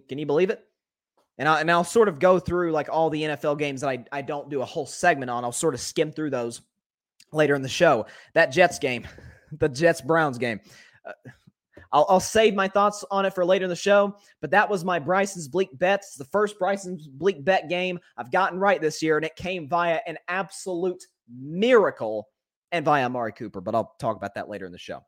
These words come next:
All right, let's move on to the number one early window game that I was really keeping my eyes on, and that's the Tampa Bay Buccaneers taking on the New Orleans Saints. Week two, two one and oh teams. Winner is in first place in the division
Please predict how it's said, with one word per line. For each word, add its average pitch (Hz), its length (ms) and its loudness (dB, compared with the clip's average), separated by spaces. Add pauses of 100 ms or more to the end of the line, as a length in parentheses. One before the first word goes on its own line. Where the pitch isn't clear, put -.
(420)
All 208 80 8
right, 214 160 8
let's 254 200 2
move 330 200 -2
on 247 260 2
to 185 460 0 (760)
the 175 180 0
number 220 360 4
one 185 420 0 (280)
early 202 320 6
window 165 280 0
game 147 300 -2
that 151 80 2
I 156 60 4
was 139 180 -4
really 170 220 0
keeping 143 240 -10
my 139 180 -6
eyes 110 240 -8
on, 90 200 -12
and 117 80 -12
that's 131 180 -12
the 131 60 -16
Tampa 147 300 -10
Bay 135 140 -4
Buccaneers 127 500 -6
taking 123 260 -10
on 110 220 -6 (280)
the 117 60 -10
New 120 100 -4
Orleans 110 260 -6
Saints. - 460 -10 (320)
Week 156 220 0
two, 190 440 8 (220)
two 147 160 -6
one 156 160 0
and 151 80 0
oh 151 80 2
teams. 156 480 -6
Winner 143 260 -8
is 135 120 -6
in 131 100 -12
first - 260 -10
place 123 220 -8
in 120 100 -10
the 120 80 -6
division 110 420 -6